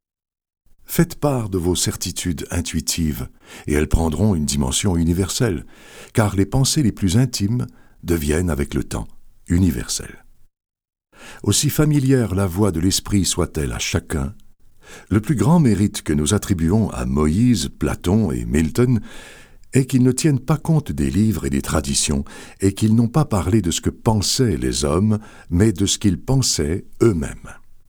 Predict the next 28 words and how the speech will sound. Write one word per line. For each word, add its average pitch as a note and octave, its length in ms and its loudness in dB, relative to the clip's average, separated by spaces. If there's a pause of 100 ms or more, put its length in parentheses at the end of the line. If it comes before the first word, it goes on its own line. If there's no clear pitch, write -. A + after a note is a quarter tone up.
(540)
L'individu C#3+ 600 2
doit A#2 320 2
apprendre A#2 720 0
à E2+ 40 0
cette - 300 -2
lueur F#2 460 2
qui F2 120 0
clignote E2+ 400 2
à D2 60 0
l'intérieur D2 600 0
de C#2 100 -2
lui E2+ 360 0 (240)
et F#2+ 120 2
à F2+ 60 2
y F#2 120 2
être G#2 180 0
attentif, - 600 -2 (440)
plutôt D#2+ 340 2
qu'à B1+ 160 -8
l'éclat E2+ 360 0
du C#2+ 160 -4
firmament D#2+ 560 0
des D2 140 -4
poètes E2+ 500 0
et C2 40 -6
des C2+ 120 -2
sages. B1 420 -2 (1120)
Cependant, B2 500 2